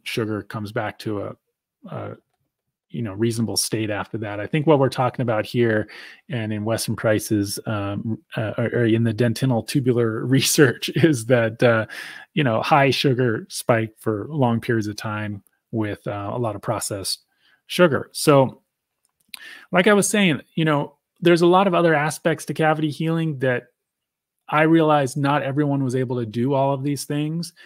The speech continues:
but now they're able to do all of these things. And so I created Dentite Tooth Armor, which has the nanohydroxyapatite, uh, which is, is basically what our teeth are made of.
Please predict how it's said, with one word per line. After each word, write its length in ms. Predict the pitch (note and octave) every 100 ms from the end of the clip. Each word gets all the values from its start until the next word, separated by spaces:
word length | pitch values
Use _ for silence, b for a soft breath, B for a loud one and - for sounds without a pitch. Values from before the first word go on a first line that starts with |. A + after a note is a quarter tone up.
| B B
but 120 | D3+
now 340 | C#3 D3 D#3+ D#3+
they're 120 | D3+
able 240 | C#3 C#3
to 100 | C#3+
do 180 | C3+ D3+
all 220 | C3 B2
of 120 | A2+
these 200 | B2 A2+
things. 380 | - A2 G#2 G#2
And 180 | C3 A#2+
so 140 | -
I 100 | C3+
created 520 | C#3+ - F3+ G3 F#3 B2+
Dentite 560 | D#3 D#3+ E3+ D#3+ D3+ _
Tooth 260 | E3 D3+ D#3
Armor, 400 | D3 D3+ D3+ C#3+
which 240 | B2+ -
has 400 | C#3 C3+ C#3 C3 B B B B -
the 240 | C3+ B2
nanohydroxyapatite, 1700 | A#2+ C3+ D3 E3+ C3+ D3 C#3+ C3+ - C#3 C3 B2+ A#2+ C3+ B2+ B2+ - _ _ _ _ -
uh, 340 | B2 A#2 A#2
which 380 | A2+ B2 B2 -
is, 460 | C3 A#2+ A2+ - _ _ _ -
is 540 | D3+ B2 A2+ G#2+ - _ _ _ G3+
basically 380 | D3 A3+ B3+ G#3+
what 160 | E3+
our 100 | D#3+
teeth 300 | C3 - F#3+
are 100 | D3
made 280 | A#2+ A#2+ D3
of. 300 | A2 G2+ -